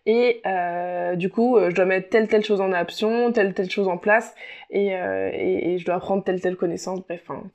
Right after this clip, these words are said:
c'est un peu de, là, je pense que c'est un de me répéter quarante-cinq fois, mais, euh, mais, euh, en gros, t'as compris l'idée, mais en tout cas, c'est important d'avoir un plan d'action parce que ça te permet de, d'organiser les choses, toutes les ressources et les tâches que tu dois faire, euh, et les ressources que tu dois avoir,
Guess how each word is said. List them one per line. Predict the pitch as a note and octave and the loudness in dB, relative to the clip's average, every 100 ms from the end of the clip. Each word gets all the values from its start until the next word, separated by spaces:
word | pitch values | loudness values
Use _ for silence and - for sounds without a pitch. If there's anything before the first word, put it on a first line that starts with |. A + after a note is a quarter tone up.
| A3+ G3+ | -18 -20
c'est | - | -10
un | F3 | -6
peu | F#3 | -2
de, | F#3 F3 F3 F3 F#3+ E3+ | 0 0 -2 0 0 2
là, | C#3+ | 2
je | F#3+ | 0
pense | F#3 F#3+ | 0 -2
que | - G3 F#3+ - - | 0 0 -2 -10 -4
c'est | - | 0
un | G#3 G#3 | 4 6
de | G3+ | 6
me | |
répéter | G3+ G#3 G#3+ G#3+ | 6 6 4 4
quarante-cinq | G3+ G3 G3+ | 2 2 0
fois, | G3 A#3 B3 - - | 2 2 2 -2 -4
mais, | G3+ F#3+ | 0 4
euh, | F#3 F3+ | 4 4
mais, | F#3 F3+ | 4 2
euh, | E3+ E3 | 2 0
en | D#3 | 0
gros, | E3+ F#3+ | 2 4
t'as | G#3 | 4
compris | F3+ F#3 G#3+ | 2 2 2
l'idée, | G3+ F#3+ B3 | 4 6 6
mais | A#3 G#3 | 6 6
en | |
tout | G3+ | 6
cas, | B3 | 4
c'est | B3+ | 4
important | G#3+ G#3 B3 | 2 0 2
d'avoir | A#3 G3+ | 2 2
un | G3 | 2
plan | A3 | 0
d'action | G#3 G3+ C#4 | 0 0 -2
parce | A#3+ | 0
que | G#3 | -2
ça | G3 | 0
te | F#3+ | 0
permet | G#3 G#3 A#3 | 2 2 2
de, | G#3 G3 F#3 | 4 4 6
d'organiser | G#3+ G#3+ A#3 A#3 A3 B3 | 4 4 4 4 2 2
les | G#3+ | 2
choses, | - B3+ C4+ F#3 - _ _ _ _ - | 2 2 0 -2 -8 _ _ _ _ -8
toutes | B3+ C4 | -4 0
les | B3+ | 2
ressources | A#3+ B3 A#3 | 2 2 0
et | A3 | 2
les | G#3 | 2
tâches | G#3+ G#3 | 2 0
que | G3+ | 0
tu | F#3+ | 2
dois | G3+ | 0
faire, | - A3+ A3+ - - - F#3 | 2 -2 -2 -8 -18 -6 0
euh, | F#3 F#3 | 4 4
et | F#3 G3 | 4 6
les | G3 | 6
ressources | G3+ A#3 | 4 2
que | - | 0
tu | A3 | 0
dois | G3 G3+ | 2 4
avoir, | G#3 G3 A3 A3 A3 | 4 4 4 4 4